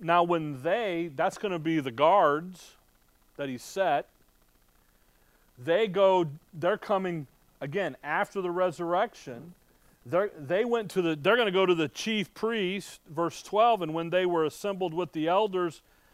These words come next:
and had taken counsel, they gave large money unto the soldiers, saying, Say ye, his disciples came by night and stole him away while we slept.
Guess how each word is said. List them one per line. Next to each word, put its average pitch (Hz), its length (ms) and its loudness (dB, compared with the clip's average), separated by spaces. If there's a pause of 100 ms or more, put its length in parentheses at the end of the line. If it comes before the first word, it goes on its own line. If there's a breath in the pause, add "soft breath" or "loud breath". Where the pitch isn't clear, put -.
(140 soft breath)
and 143 140 -4
had 160 180 0
taken 180 360 0
counsel, 196 480 0
they 170 160 0
gave 165 260 2
large 175 540 4
money 190 440 2
unto 180 240 -2
the 175 120 -2
soldiers, 165 840 -4 (400 soft breath)
saying, 214 640 -2 (400 soft breath)
Say 262 460 6
ye, 196 500 0 (140)
his 220 320 4
disciples 214 960 0
came 196 340 -6
by 170 200 4
night 165 460 0
and 180 160 -6
stole 220 600 2
him 233 160 -2
away 185 500 2 (180 soft breath)
while 170 300 4
we 165 140 0
slept. 151 720 -2